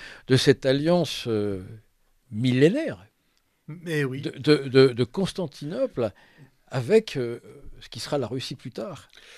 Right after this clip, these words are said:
Speaker 2: C'est
Speaker 1: C'est impressionnant quand même. C'est ces peuples vikings qui sont à l'origine de cette histoire.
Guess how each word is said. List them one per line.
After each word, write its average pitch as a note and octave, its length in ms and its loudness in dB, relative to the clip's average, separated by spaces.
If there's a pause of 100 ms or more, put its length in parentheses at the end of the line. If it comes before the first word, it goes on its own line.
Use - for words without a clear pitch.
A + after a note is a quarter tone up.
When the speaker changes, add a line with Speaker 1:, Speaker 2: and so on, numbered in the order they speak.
(200)
Speaker 2:
C'est F#3+ 460 -4 (440)
Speaker 1:
C'est - 180 -4
impressionnant A3 580 -2
quand B2 160 -2
même. A#2 180 0 (260)
C'est C#3 100 -4
ces D3 140 0
peuples E3 380 2
vikings F#3 580 -6
qui - 160 -16
sont D3+ 180 -10
à D3 60 -2
l'origine E3 400 -6
de C#3+ 100 -8
cette - 300 -16
histoire. B3+ 480 -14